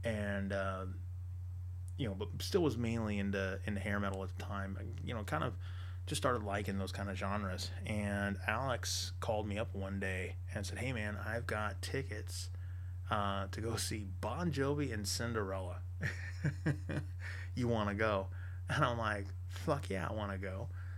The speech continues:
So I am thirteen years old. So this is June thirtieth, nineteen eighty-seven.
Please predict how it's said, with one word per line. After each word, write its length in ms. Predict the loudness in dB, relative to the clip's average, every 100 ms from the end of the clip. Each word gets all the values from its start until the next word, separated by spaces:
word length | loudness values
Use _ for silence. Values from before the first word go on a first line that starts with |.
| -4
So 120 | 2
I 160 | 4 4
am 520 | 4 4 4 2 0 -2 -4 -6 -6 -6 0
thirteen 460 | 2 2 2 2 4
years 160 | 4
old. 140 | 2 2
So 80 | 0
this 120 | 0
is 120 | 0 -2
June 380 | -2 0 2 2 -2 0
thirtieth, 420 | 4 4 4 2
nineteen 300 | 0 0 0
eighty-seven. 420 | 0 0 -2 -4